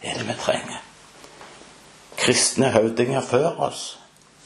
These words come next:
jeg har i alle fall lest dem, de hadde ett mål for øya de. De ønsket en større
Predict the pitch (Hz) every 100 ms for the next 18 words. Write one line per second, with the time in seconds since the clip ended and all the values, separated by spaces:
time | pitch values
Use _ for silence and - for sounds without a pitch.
0 | - - - 147 170 165 - 160 165 185
1 | 190 - - 139 - 117 113 - - -
2 | 113 123 127 180 147 127 - - - -
3 | - - - - - - 127 117 - 127
4 | 123 - - 117 123 120